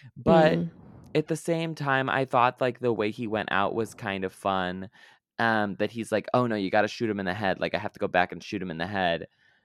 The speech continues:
Speaker 1: It, like, made sense. It was sorta sad, and you're like, "Why don't you just stay on the elevator?" But
Speaker 2: <laughs>
Speaker 1: still.
Speaker 2: Well, and I just have to add, like, they, he did get a shot in. Like, who was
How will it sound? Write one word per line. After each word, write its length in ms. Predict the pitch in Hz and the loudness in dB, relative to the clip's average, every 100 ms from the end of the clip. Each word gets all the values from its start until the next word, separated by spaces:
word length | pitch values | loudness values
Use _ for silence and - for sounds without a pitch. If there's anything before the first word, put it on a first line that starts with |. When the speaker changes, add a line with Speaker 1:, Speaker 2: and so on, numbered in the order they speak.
| _ _ _ _ _ | _ _ _ _ _
Speaker 1:
It, 120 | 147 139 | 2 4
like, 120 | 135 131 | 4 2
made 260 | 131 120 | 0 0
sense. 420 | - 98 90 98 | 0 0 0 -2
It 100 | - | -2
was 140 | 131 131 | -2 0
sorta 200 | 160 120 | 0 0
sad, 280 | - 90 90 | 2 4 4
and 80 | 90 | 4
you're 80 | 95 | 0
like, 160 | 110 | 2
"Why 160 | 127 190 | 6 6
don't 120 | 214 202 | 6 2
you 60 | |
just 160 | 196 - | -2 0
stay 180 | 185 185 | 2 4
on 100 | 175 | 4
the 80 | 160 | 4
elevator?" 500 | 165 156 123 92 76 | 4 4 2 0 -2
But 240 | 98 143 | 2 6
Speaker 2:
<laughs> 80 | 254 | 8
Speaker 1:
still. 440 | 214 214 214 - - _ _ - - - - - - | 8 6 2 0 -14 _ _ -10 -4 -2 -2 -4 6
Speaker 2:
Well, 360 | 381 370 294 - - - | 12 12 12 10 2 10
and 480 | 269 381 370 311 - - | 12 12 12 12 10 10
I 200 | 277 381 392 | 12 12 12
just 400 | - 466 480 - | 12 12 12 10
have 280 | 330 311 302 | 10 10 12
to 160 | 247 | 10
add, 260 | - 240 - | 10 8 8
like, 400 | 196 208 196 - - - | 8 6 4 -2 -8 -6
they, 460 | - 220 247 294 254 - | -2 10 12 12 10 8
he 180 | 247 285 | 10 12
did 260 | 285 494 | 12 12
get 120 | 330 | 12
a 80 | 190 | 10
shot 380 | 185 - 294 370 | 8 8 10 10
in. 200 | 165 175 | 8 6
Like, 180 | 180 185 | 6 8
who 280 | 294 320 339 | 12 12 12
was 300 | 302 262 | 12 12